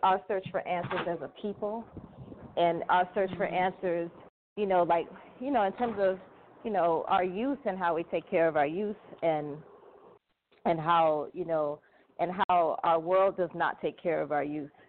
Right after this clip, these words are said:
Speaker 1: too. Like, we're haunted by these young people, and, you know, I think about it.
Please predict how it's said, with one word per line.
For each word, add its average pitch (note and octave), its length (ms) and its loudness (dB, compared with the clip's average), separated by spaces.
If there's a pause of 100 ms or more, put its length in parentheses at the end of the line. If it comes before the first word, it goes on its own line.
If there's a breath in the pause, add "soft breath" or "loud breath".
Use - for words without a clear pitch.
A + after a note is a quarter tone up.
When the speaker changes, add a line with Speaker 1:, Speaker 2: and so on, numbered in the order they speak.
(140)
Speaker 1:
too. D#3+ 320 0 (460)
Like, E3+ 260 0
we're F#3 140 0
haunted G#3 440 0
by D#3+ 180 2
these E3 220 -6
young D#3+ 180 -6
people, D#3+ 500 -2
and, D#3+ 360 -4
you G3 140 -2
know, F3 120 0
I G3+ 120 2
think A#3+ 220 -6
about D#3+ 320 0
it. C#3+ 160 -4